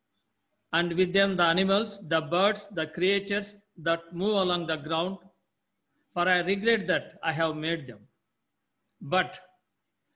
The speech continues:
Noah found favor in the eyes of the Lord. Let's look to God in prayer. Our Father,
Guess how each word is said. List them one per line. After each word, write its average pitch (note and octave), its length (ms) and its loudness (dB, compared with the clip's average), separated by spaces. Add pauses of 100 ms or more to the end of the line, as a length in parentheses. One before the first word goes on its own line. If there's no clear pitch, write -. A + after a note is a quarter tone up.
(140)
Noah G#3 460 2
found F#3 380 -2
favor D#3+ 420 -2 (160)
in D3+ 140 -6
the D3 100 -4
eyes D#3 240 -4
of B2+ 160 -8
the A#2+ 80 -18
Lord. A#2+ 340 -18 (960)
Let's E3 380 -6 (600)
look F3+ 260 -2
to F3+ 100 0
God C#3+ 260 -6
in A#2+ 160 -12
prayer. A#2+ 280 -14 (4000)
Our G3 200 2
Father, G3+ 380 2